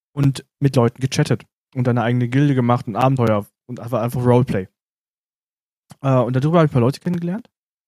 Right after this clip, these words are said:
Ähm, mit denen war ich dann zum ersten Mal auf dem Japan-Tag. Ähm, da hab ich zum ersten Mal Cosplay richtig gesehen und dann hat's angefangen.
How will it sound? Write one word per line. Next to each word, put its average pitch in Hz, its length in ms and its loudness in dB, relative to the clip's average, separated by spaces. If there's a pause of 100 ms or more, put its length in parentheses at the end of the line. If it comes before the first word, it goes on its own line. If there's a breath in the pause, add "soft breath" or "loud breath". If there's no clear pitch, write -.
(340)
Ähm, 123 340 2 (100)
mit 139 180 0 (160)
denen 190 420 2
war 156 200 0
ich 160 140 -4
dann 143 360 -4
zum - 180 -20
ersten 156 300 -6
Mal 123 100 -2
auf 131 100 -6
dem 123 80 -4
Japan-Tag. 175 500 -6 (1300)
Ähm, 123 720 2 (1040)
da 120 60 0
hab 123 60 4
ich 127 80 2
zum 123 120 -2
ersten 123 180 -2
Mal 113 80 0
Cosplay 131 300 -2
richtig 147 280 -6
gesehen 135 360 -2
und 117 180 -10
dann 113 100 -6
hat's 113 140 -4
angefangen. 107 400 -10